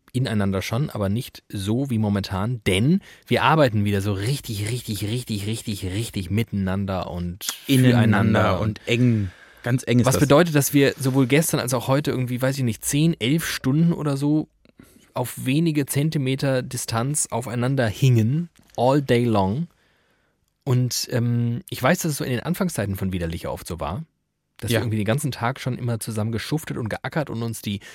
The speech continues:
Speaker 1: Hirne leer geworkt und twerkt haben. Ähm,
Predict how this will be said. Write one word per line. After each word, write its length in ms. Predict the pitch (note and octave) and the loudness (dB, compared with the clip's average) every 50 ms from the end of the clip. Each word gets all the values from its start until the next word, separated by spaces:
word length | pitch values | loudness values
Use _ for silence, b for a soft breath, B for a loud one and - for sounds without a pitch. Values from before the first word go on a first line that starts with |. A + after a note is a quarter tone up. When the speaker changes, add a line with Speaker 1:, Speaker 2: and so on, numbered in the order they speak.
| B B B | B B B
Speaker 1:
Hirne 440 | - - C#3 D#3+ E3+ E3+ D#3+ B2+ A2 | 0 4 4 6 6 6 4 4 4
leer 380 | G2+ G2 F#2+ F#2+ G2 G#2 G#2+ | 2 2 0 0 0 0 0
geworkt 1200 | G2 G2+ F#2+ F#2+ F2 - _ _ _ _ _ _ _ _ - F#2 E2+ F2 F#2 F#2+ G#2+ A#2 - - - | 0 0 -2 -2 -2 -6 _ _ _ _ _ _ _ _ -10 -8 -6 -4 -2 0 0 0 -2 -2 -2
und 240 | C3 C3+ - - - | -2 -2 -2 -4 -10
twerkt 440 | - - D3 C#3+ C#3 C#3+ - - | -10 -6 -4 -2 -2 -4 -6 -6
haben. 300 | F#2+ E2+ E2 E2+ G#2 C#3+ B B B B B B B B B B B - - | -6 -6 -6 -6 -6 -8 B B B B B B B B B B B -16 -8
Ähm, 540 | - A2 G#2+ G#2 G#2 G#2 G#2 G2+ G2+ G2+ - | -6 -4 -4 -2 -2 -2 -2 -2 -4 -4 -8